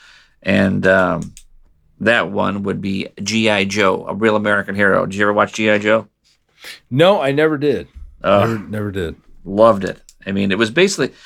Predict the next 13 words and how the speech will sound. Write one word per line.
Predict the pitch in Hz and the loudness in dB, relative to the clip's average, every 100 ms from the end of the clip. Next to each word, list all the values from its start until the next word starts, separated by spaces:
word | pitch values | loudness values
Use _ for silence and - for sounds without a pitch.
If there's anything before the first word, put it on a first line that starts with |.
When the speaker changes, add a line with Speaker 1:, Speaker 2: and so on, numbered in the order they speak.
| - - - - - | -20 -20 -20 -16 -2
Speaker 1:
basically | 170 202 160 135 | 0 2 2 2
that | 151 | 2
show | - 135 110 107 104 _ _ | 0 0 2 0 -4 _ _
was | 110 104 - | -2 -2 0
a | 107 104 101 95 - | 0 0 -4 -10 -10
thirty | - 127 117 | 0 0 2
m-, | 110 101 - | -2 -6 -10
minute | 98 101 101 95 - _ | -4 -2 -2 -6 -10 _
commercial | 101 104 - 95 - | -4 -2 -2 -6 -6
for | - | -6
the | 98 | -2
toy | 98 98 | -2 0
line. | - - - | -2 -10 -14